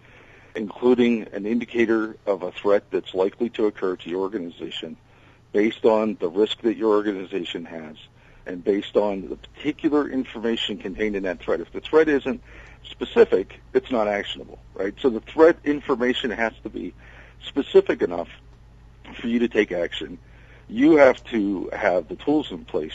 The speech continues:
to be able to respond to that specific information. Without all those ingredients working together,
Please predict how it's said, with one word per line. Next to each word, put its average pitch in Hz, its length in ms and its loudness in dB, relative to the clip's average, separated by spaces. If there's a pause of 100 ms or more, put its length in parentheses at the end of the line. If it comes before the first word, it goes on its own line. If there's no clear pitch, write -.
to - 80 -10
be 95 180 0
able 85 160 -4
to - 140 -10
respond 92 600 -4
to 80 200 -8 (380)
that 98 160 2
specific - 480 -10
information. 76 640 -14 (260)
Without 131 300 6
all 135 180 8
those 131 240 6
ingredients 107 560 -2
working 98 320 -4
together, 80 460 -2